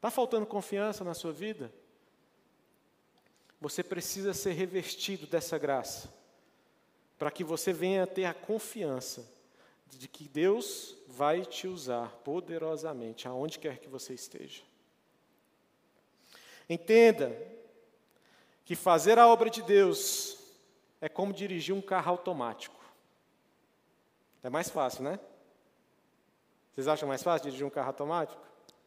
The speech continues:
do que ficar passando marcha? Basta você tirar o pé do freio e acelerar. Hoje Deus tá falando pra vocês: tire o pé do freio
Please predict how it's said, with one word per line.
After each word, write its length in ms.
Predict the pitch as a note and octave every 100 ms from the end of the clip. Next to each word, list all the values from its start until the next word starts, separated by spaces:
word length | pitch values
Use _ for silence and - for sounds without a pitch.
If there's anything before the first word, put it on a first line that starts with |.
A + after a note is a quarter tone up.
| _
do 80 | -
que 140 | - C3+
ficar 220 | - C#3
passando 360 | C#3 - C3
marcha? 340 | C3+ D#3+ C#3+ - - _ _ _ _ _ - - - _ _ _ _ _ _ _ _ _ _ _ _
Basta 260 | - A#3 C4+
você 240 | A#3 B3+
tirar 240 | B3 A#3 A3
o 60 |
pé 140 | A3 G#3+
do 100 | G#3+
freio 360 | F#3+ F3+ F3 - - - - _ _ _ _ _ _ _ _ _ _ _ -
e 60 | E3+
acelerar. 580 | C3+ D3+ C#3 A#2 - - - _ _ _ _ _ _ _ _ - - -
Hoje 380 | D3+ F#3 G#3+ G3+
Deus 220 | F3 G3
tá 120 | G3 F#3
falando 260 | F#3+ G3
pra 160 | F#3+ F#3
vocês: 760 | F#3+ F#3+ E3 C3 - - - - _ _ _ _ _ _ _ _ _ _
tire 460 | - F3 G3 G3+ G3+
o 80 | F3
pé 300 | - E3 E3+
do 140 | E3+
freio 540 | E3+ - C#3 B2+ A#2